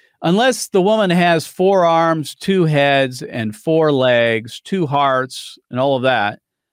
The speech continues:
it's not about her body. Now, the baby does reside in her body,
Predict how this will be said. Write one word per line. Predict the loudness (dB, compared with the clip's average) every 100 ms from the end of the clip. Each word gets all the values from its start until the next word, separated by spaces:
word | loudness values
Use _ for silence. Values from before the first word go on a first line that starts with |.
| _
it's | -6 -2
not | 0 0
about | 0 0 0
her | -2 -2
body. | 0 0 0 -4 -12 _ _ _
Now, | -2 0
the | 0
baby | 0 0
does | 0 0 0
reside | -4 -4 -2 0 2 2 0 -2
in | -4 -2 -2
her | -2 -4
body, | -2 -4 -4 -8 -10